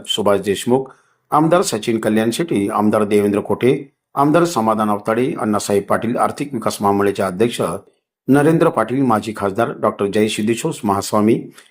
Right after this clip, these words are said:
माजी आमदार दिलीप माने, माजी आमदार प्रशांत परिचारक,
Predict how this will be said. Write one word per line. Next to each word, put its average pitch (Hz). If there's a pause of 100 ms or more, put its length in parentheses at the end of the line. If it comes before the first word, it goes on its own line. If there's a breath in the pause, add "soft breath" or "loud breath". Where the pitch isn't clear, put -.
(260 loud breath)
माजी 151
आमदार 156
दिलीप 110
माने, 107
माजी 110
आमदार 104
प्रशांत 104
परिचारक, 104